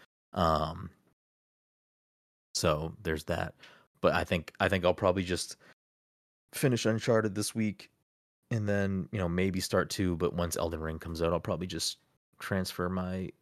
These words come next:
uh, gaming time over to that and Fortnite.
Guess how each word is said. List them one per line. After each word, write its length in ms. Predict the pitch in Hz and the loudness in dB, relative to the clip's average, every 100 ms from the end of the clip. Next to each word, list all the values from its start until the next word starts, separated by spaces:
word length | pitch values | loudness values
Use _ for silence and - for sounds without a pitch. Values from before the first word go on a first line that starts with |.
| _ _ _ _ _ - | _ _ _ _ _ -8
uh, 360 | 98 95 95 92 | -4 -4 -4 -6
gaming 360 | 95 98 98 95 | -4 -4 -4 -6
time 280 | 104 95 98 | -4 -2 0
over 200 | 95 92 | -2 -2
to 60 | 92 | 0
that 180 | 92 69 | 0 -2
and 80 | |
Fortnite. 460 | - 101 95 95 | 0 0 2 0